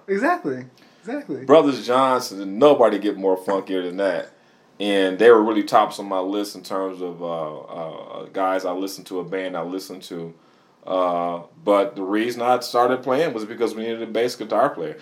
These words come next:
Speaker 2: Now, I did play saxophone in high school, in high school band.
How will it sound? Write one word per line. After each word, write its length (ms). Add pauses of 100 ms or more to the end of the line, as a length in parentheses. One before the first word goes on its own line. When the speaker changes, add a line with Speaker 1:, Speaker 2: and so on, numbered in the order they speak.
(120)
Speaker 2:
Now, 220
I 100
did 220
play 160
saxophone 1000 (1000)
in 120
high 180
school, 260
in 60
high 160
school 240
band. 380